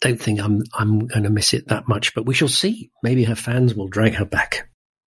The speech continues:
So Tracy didn't go on the Roman holiday to the Maldives. Does that mean that she and Jazza are gonna hook up? Are we gonna have Trazza?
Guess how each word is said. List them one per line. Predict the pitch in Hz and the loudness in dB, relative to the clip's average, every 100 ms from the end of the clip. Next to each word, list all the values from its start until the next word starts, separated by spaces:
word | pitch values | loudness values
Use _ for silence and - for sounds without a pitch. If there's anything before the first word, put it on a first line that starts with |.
| _ _ - | _ _ -4
So | 170 165 | 2 2
Tracy | 160 - 185 185 190 170 | 2 0 0 0 -2 -2
didn't | 156 | 0
go | 147 151 147 | 0 2 0
on | 135 | 0
the | 131 | 0
Roman | 127 123 113 | 0 2 0
holiday | 131 127 123 117 | 0 0 0 0
to | - | -2
the | |
Maldives. | 110 131 131 131 131 127 | 0 0 2 2 0 -2
Does | 107 | -4
that | 135 - - | -4 -4 -2
mean | 147 143 | 0 2
that | 127 - | 0 -4
she | - 139 135 - 113 | -4 0 0 0 -2
and | 95 | -2
Jazza | - 135 123 127 | -2 0 0 -2
are | 120 | -2
gonna | 117 95 | -2 0
hook | 110 - | -2 2
up? | 131 127 - | 0 0 -4
Are | 156 151 | 0 2
we | 135 123 | 2 0
gonna | 113 98 | -2 -6
have | 98 - | -8 -8
Trazza? | - 123 120 123 | -2 0 2 0